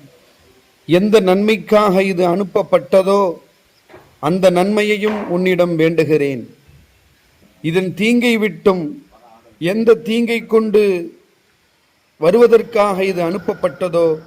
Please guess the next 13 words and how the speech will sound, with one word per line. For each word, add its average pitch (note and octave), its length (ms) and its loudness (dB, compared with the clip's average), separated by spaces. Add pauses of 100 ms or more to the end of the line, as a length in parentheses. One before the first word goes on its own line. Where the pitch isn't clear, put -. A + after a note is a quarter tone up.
(120)
அந்த D3+ 200 -8
தீங்கை G3 460 -8
விட்டும் D#3 600 -10
உன்னிடம் D#3 520 -4
பாதுகாவல் C#3+ 640 -4
தேடுகிறேன். B2 600 -8 (2000)
இந்த C3+ 180 4
துவாவை D#3+ 580 4 (1300)
புயல் E3 500 2 (280)
வரக்கூடிய D3 580 0
நேரங்களில், C3+ 680 -4
காற்று D3 440 -2
வேகமாக D3 800 0